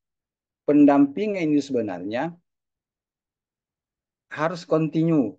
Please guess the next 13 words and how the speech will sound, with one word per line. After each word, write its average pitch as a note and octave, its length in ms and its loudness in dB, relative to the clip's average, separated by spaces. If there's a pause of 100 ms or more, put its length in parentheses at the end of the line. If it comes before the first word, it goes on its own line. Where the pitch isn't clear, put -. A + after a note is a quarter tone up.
tidak C#3 240 0
bisa D3 160 -4
dilepaskan C#3+ 960 -4 (160)
dalam C3+ 640 2 (880)
apa, D3 400 -4
pengelola A#2 1500 -6
U A#2 160 -4
M A2+ 160 -10
K A2 240 -6
M A#2 240 -6
yang G#2 160 -6
usia A2 400 -6
memang G#2+ 480 -6